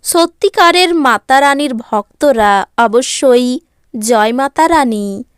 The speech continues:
কমেন্ট করে জানাবেন। আপনারা মাতা রানীর আশীর্বাদ পাবেন, আপনাদের সকল মনোকামনা পূরণ হবে। এই দিনগুলি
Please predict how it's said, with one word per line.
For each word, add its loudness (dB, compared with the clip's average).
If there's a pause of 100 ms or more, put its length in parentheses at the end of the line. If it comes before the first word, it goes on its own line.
(240)
কমেন্ট -2 (140)
করে 2
জানাবেন। -2 (880)
আপনারা 0
মাতা 0
রানীর 0 (420)
আশীর্বাদ -2 (120)
পাবেন, -2 (1000)
আপনাদের -2 (100)
সকল -2 (100)
মনোকামনা -2 (360)
পূরণ 0 (100)
হবে। -2 (800)
এই 4
দিনগুলি -2